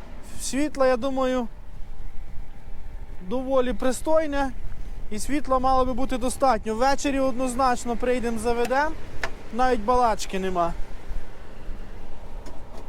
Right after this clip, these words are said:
Чуть-чуть менш зручніше залізати до нього, ніж в дієчика. Але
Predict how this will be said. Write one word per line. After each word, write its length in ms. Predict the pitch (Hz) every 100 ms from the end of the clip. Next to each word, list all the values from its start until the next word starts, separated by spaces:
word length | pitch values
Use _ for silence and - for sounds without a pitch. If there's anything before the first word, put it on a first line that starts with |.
| - - - - - - - - - - - - - -
Чуть-чуть 560 | 339 381 - 349 339
менш 320 | 302 302 302 254
зручніше 600 | 285 294 294 311 - 269
залізати 640 | 233 269 262 254 220 202
до 140 | 185 220
нього, 280 | 262 240
ніж 240 | 233 233 202
в 40 |
дієчика. 720 | 196 247 302 339 285 - 156 - - - - - - - - -
Але 420 | 214 233 233